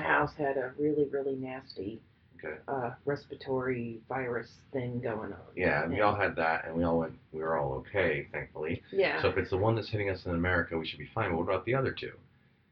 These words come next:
Speaker 1: You
Speaker 2: Yeah,
Speaker 1: know?
Speaker 2: I, I
Speaker 1: One never knows. I mean,
Speaker 2: Well, ho-, hopefully,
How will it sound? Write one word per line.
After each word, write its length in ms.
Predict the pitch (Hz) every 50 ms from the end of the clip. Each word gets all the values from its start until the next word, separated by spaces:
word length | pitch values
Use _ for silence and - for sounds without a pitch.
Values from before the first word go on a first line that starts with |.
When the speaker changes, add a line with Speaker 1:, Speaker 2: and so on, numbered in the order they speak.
| _ _ -
Speaker 1:
You 140 | 208 214
Speaker 2:
Yeah, 80 | 208 196
Speaker 1:
know? 60 | 165
Speaker 2:
I, 120 | 160 - - - -
I 360 | - - - - - - -
Speaker 1:
One 180 | 90 101 107 110
never 220 | 107 104 104 104
knows. 340 | 104 104 95 85 76 - -
I 60 | 80 76
mean, 200 | 73 71 73 - - - -
Speaker 2:
Well, 360 | 180 180 175 170 165 170 - - - - - - _ _ _ _ _ _ _ _ _
ho-, 160 | - 202 196 - -
hopefully, 680 | - 220 226 220 - - 202 196 185 180 175 175 175